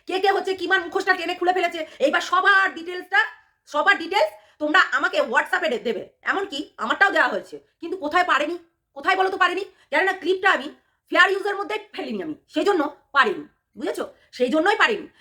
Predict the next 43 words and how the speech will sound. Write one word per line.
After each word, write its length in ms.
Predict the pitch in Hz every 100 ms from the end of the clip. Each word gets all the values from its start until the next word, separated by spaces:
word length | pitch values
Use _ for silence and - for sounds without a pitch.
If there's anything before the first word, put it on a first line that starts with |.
| -
তাছাড়া 280 | 254 370 381 302
ওই 60 | 254
যে 60 | 320 311
হচ্ছে 160 | 320 330
শিল্পাদিকে 400 | 330 339 370 370 359
দিয়েছে, 220 | 339 254 269 _ _
শিল্পীদিকে, 420 | - 320 349 294 233 - _ -
মি 80 | 277 349
শিল্পী, 260 | 349 311 285 - _
তো 40 | 330 311
ওকে 160 | 320 370 403
কেন 100 | 349 370
দিয়েছে? 240 | 294 208 156 - 170
যেহেতু 240 | 277 294 330
ও 20 | 320
প্রোটেকশন 340 | 247 302 370 339
ছাড়াই 240 | 349 349 - - _
পুরো 120 | 311 349
ক্লিপটা 280 | 302 - 370 -
সহ 100 | 247 294 220
দিয়েছে, 240 | 170 151 - _ -
তাই 120 | 226 202
জন্য। 120 | 151 - _ _ 208
না 60 | 262 302
হচ্ছে 200 | 302 311 294
স্পিড 180 | - 320 349
দিয়েছে, 180 | 381 302
না 40 | 240
কিছু 120 | 302 370
করেছে, 180 | 370 330 -
পুরো 120 | 320 233
ডাইরেক্ট 260 | 269 349 240
দিয়ে 120 | 202
দিয়েছে। 200 | 165 151 - - -
আর 60 | 220 -
ও 20 | 285 320
তো 80 | 339 330 _ _ _
শিল্পীদির 400 | 302 302 349 339 320
ওপরে 140 | 330 339
তো 40 | 233
বিশাল 220 | 247 370 370
রাগ 160 | 330 311 - _
কিমার, 240 | 262 269